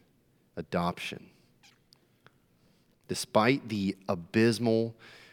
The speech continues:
wretched, blindly helpless, and detestable state of the human race, enslaved to the ways of its father, the devil, the god of this earthly realm,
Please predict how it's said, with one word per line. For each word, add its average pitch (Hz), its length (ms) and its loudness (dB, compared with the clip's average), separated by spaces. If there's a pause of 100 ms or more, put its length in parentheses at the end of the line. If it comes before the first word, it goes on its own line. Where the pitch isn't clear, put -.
(140)
wretched, 104 800 0
blindly 104 640 2
helpless, 107 720 0
and 85 340 -6 (320)
detestable 120 680 2
state 117 420 2
of 110 120 2
the 101 80 0
human 110 360 -2
race, 87 480 -2 (360)
enslaved 123 720 6
to 156 80 2
the 131 100 6
ways 120 400 6
of 107 100 4
its 98 160 0
father, 120 540 4
the 113 120 2
devil, 98 520 2 (380)
the 92 360 4 (140)
god 104 540 4
of 95 260 -2
this 98 320 0
earthly 95 400 -2
realm, 87 420 -2